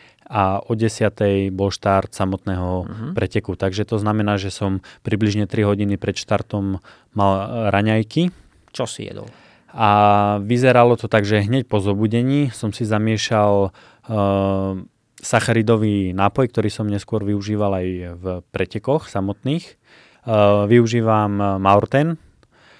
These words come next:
Speaker 1: e, sacharidový taký drink mix.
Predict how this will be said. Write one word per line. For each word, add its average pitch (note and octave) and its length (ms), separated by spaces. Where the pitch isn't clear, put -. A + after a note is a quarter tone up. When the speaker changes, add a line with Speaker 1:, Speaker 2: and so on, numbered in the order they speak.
Speaker 1:
e, A2+ 80
sacharidový A2 800
taký G2 240
drink G2+ 260
mix. C#3+ 420